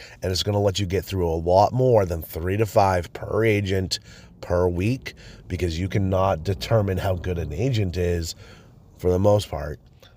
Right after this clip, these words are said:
by listening to five percent of their calls or less.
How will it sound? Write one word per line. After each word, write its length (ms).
by 500
listening 560
to 240
five 380
percent 500
of 140
their 100
calls 500
or 140
less. 500